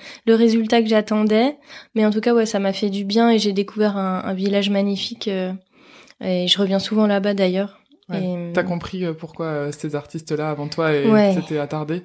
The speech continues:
Speaker 1: Ouais, ouais, ouais, c'était, c'est vraiment, il y a une lumière particulière et, euh, et, et c'est chouette aussi de voir, euh, voilà, les, les endroits où, où les peintres que t'admires, euh, sont allés. Enfin, je trouve ça, même, tu vois, c'était il y a, il y a quand même assez longtemps en plus, donc, euh,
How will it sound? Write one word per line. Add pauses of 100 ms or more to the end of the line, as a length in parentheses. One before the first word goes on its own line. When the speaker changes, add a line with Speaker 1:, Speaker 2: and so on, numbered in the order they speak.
(140)
Speaker 1:
Ouais,
ouais,
ouais,
c'était,
c'est
vraiment,
il
y
a
une
lumière
particulière
et,
euh, (520)
et,
et
c'est
chouette
aussi
de
voir,
euh,
voilà,
les,
les
endroits
où, (320)
où
les
peintres
que
t'admires,
euh,
sont
allés.
Enfin,
je
trouve
ça,
même,
tu
vois,
c'était
il
y
a,
il
y
a
quand
même
assez
longtemps
en
plus,
donc,
euh,